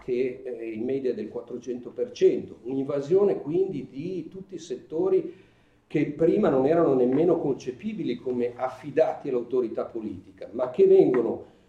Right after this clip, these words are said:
inglobati in una gestione politica delle risorse, in una gestione politica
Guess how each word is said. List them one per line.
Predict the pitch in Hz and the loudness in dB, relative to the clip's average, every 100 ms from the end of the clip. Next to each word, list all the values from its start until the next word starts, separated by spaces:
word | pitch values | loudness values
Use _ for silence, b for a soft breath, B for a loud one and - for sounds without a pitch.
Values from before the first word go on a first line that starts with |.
| - | -8
inglobati | 143 151 185 202 202 147 - 202 233 - 135 143 | -4 6 8 10 8 8 4 -6 -6 -6 -6 2
in | |
una | 165 170 127 | 6 8 6
gestione | - 165 165 - 175 147 143 180 196 | 2 0 0 0 2 2 2 0 0
politica | 170 190 151 117 - - - 185 196 - _ _ | 4 6 6 6 -6 -12 -8 -6 -6 -10 _ _
delle | 104 95 | -12 -8
risorse, | 95 - 95 95 117 - 107 | -8 -10 -14 -10 -10 -10 -14
in | 95 | -10
una | 95 95 | -10 -10
gestione | 90 - 131 101 | -12 -8 -6 -6
politica | 98 113 123 - - 90 | -8 -8 -10 -14 -18 -18